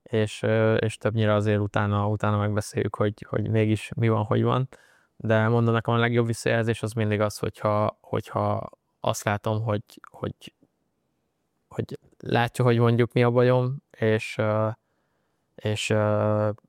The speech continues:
látja, hogy mi lehet a megoldás, látja, hogy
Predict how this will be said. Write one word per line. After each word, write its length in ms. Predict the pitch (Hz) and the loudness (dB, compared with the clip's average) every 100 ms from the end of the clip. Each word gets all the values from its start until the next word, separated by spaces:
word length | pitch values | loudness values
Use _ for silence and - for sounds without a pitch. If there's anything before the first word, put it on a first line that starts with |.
| _ _ _ | _ _ _
látja, 340 | 120 113 - 117 | -2 -2 -2 0
hogy 160 | 117 | 0
mi 80 | 117 | 2
lehet 240 | 117 117 | 0 0
a 40 | 117 | -2
megoldás, 760 | 117 117 117 117 117 - - _ _ | 0 0 2 0 0 -4 -18 _ _
látja, 380 | 123 107 113 117 | -6 -6 -4 -4
hogy 300 | 113 107 - | -4 -6 -10